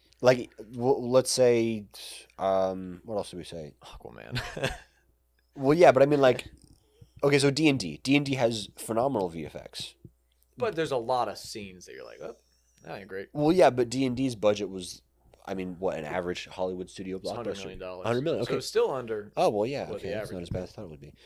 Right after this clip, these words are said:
Speaker 1: But, like, for most C-, C G I fest movies that have big budgets, like, even if it's good C G I, you can still compare that to the creator and say that the creator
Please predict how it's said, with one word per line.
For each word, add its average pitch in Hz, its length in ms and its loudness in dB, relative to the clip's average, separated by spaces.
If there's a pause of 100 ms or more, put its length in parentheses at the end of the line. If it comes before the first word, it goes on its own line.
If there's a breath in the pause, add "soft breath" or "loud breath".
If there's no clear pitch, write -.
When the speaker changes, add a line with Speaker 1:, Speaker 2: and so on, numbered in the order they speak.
(260 soft breath)
Speaker 1:
But, 127 300 6 (840)
like, 123 180 4
for 139 120 4
most 156 360 6
C-, - 280 -4 (340)
C 120 220 -2
G 110 160 0
I 101 120 4
fest 98 300 -2
movies 90 340 -6
that 87 100 -6
have 90 260 -6
big 85 180 -6
budgets, 87 500 -4
like, 87 300 -10 (200)
even 113 180 -4
if 110 120 -4
it's 87 140 -12
good 101 280 -6
C 90 200 -6
G 85 160 -4
I, 95 280 -4 (380 loud breath)
you 107 120 -6
can 110 120 -8
still 117 220 0
compare 92 340 -4
that 95 180 -2
to 87 100 -10
the 85 80 -6
creator 90 540 -4 (720 soft breath)
and 87 200 -4
say 87 500 0 (220)
that - 180 -4
the 90 80 -6
creator 82 520 -4